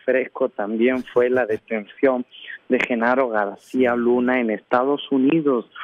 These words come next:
un operador del narcotráfico que dirigió la seguridad pública de México de dos mil seis a dos mil doce,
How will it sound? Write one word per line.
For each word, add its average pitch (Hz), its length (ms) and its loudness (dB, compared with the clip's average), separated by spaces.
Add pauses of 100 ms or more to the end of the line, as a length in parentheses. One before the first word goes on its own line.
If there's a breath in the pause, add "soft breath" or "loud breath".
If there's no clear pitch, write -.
(240 loud breath)
un 175 160 4
operador 160 560 0
del 175 240 0
narcotráfico 160 960 -2
que 139 160 -2
dirigió 127 560 0
la 170 220 -2
seguridad 127 500 0
pública 156 480 0
de 123 120 -2
México 143 540 -2 (320 loud breath)
de 131 140 4
dos 123 220 0
mil 151 440 2
seis 151 300 0
a 127 80 0
dos 117 160 0
mil 139 300 2
doce, 170 400 0